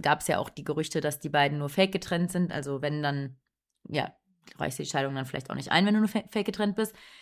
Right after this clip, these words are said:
Ähm, Alex hat verschiedene Videos von, ich nenn's mal, Streitfällen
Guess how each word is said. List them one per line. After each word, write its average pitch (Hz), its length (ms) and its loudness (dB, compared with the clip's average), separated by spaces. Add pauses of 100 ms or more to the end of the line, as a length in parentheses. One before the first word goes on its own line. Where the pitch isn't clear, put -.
(240)
Ähm, 185 680 2 (840)
Alex 202 580 8
hat 180 180 2
verschiedene 180 640 2
Videos 214 480 2
von, 170 520 2
ich - 140 -12
nenn's 170 180 -2
mal, 160 220 0 (280)
Streitfällen 240 1300 4